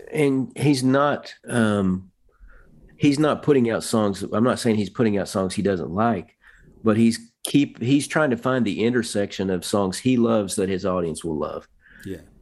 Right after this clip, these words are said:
Speaker 1: You know, and we have to, as writers, we have to kinda do that too. We have to, we, we have to write things we believe in and we're excited about, but we have to find that w-, where that intersects with the market and how, you know, how an, an artist is gonna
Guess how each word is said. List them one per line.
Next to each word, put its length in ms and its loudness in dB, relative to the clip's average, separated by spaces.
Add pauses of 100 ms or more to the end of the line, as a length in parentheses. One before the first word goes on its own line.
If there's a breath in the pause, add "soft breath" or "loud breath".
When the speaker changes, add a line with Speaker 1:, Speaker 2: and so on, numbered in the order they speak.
Speaker 1:
You 120 4
know, 220 0
and 200 2
we 140 4
have 200 -2
to, 80 2
as 200 0
writers, 500 0
we 100 0
have 180 -2
to 80 -4
kinda 260 -2
do 180 2
that 180 -2
too. 240 2
We 80 2
have 140 0
to, 80 -10
we, 220 -6 (120)
we 180 -2
have 180 0
to 80 -2
write 260 0
things 240 -2
we 140 2
believe 360 2
in 120 0
and 100 -2
we're 120 0
excited 440 -2
about, 360 -2 (360 loud breath)
but 80 -2
we 120 2
have 120 0
to 80 -8
find 280 2
that 80 0
w-, 320 -6
where 180 2
that 320 -2
intersects 600 -2
with 200 -2
the 60 -4
market 440 -2
and 160 -4
how, 580 -2 (160)
you 100 -2
know, 320 -2 (180)
how 300 0
an, 160 0 (160)
an 120 -4
artist 520 0 (300)
is 140 -6
gonna 360 0